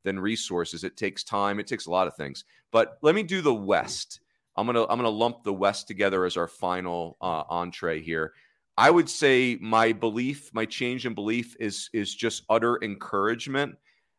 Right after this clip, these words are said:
I just had gotten really, you know, we, we had, California is the most populous state in the country. California is an incredible state for amateur baseball. And we've all seen California players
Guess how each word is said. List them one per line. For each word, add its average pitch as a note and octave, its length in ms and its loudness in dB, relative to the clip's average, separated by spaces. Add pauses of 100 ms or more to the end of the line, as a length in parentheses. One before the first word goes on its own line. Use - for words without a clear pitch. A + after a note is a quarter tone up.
(160)
I A#2 140 6
just B2+ 240 -2
had G#2+ 240 0
gotten G#2 340 2
really, A2+ 520 0
you C#3 160 2
know, B2+ 40 6
we, F3 260 2
we E3 200 -2
had, D3+ 200 2 (340)
California C#3 760 2
is G#2 180 0
the G#2+ 60 -6
most G#2+ 240 -2
populous G#2+ 440 0
state G2+ 240 -2
in E2 80 -8
the F#2+ 60 -6
country. E2 600 -8
California C3 760 2
is G#2 180 -4
an G2+ 80 -6
incredible G2 840 0 (220)
state - 460 -2
for - 140 -8
amateur G2 380 -4
baseball. D2+ 600 -4 (360)
And A2+ 160 2
we've B2+ 220 4
all C3 340 8
seen A#2+ 580 -6
California A2 640 0
players F#2 540 -2